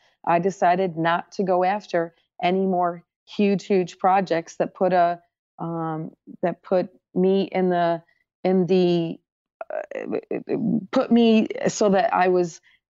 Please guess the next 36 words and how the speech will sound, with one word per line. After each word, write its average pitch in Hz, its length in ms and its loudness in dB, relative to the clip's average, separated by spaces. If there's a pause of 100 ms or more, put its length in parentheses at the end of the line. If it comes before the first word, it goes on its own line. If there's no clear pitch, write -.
I, 180 160 0 (120)
not, 185 280 0
I 190 160 2
didn't 214 200 0
have 196 320 -2
that 185 380 -2
much 185 260 -6
access 175 380 -2
to - 100 -10
capital 175 640 -2
and, 165 220 -10 (380)
and 170 300 -4
put - 220 -4
me 180 120 0
in 170 100 -2
a 165 40 -4
position 170 600 -2
that 165 300 -2
it 170 80 -2
was 165 200 -2
just - 280 -6
too 175 160 0
stressful. - 720 -2 (340)
And 165 320 0
so, 165 480 2 (220)
you 202 80 2
know, 185 140 2
we 180 260 0
had 175 320 0
been 175 200 0
maintaining 170 800 -2
that, 160 360 0 (400)
um, 156 420 -2 (160)
you 185 120 2
know, 156 200 -2
four, 165 840 0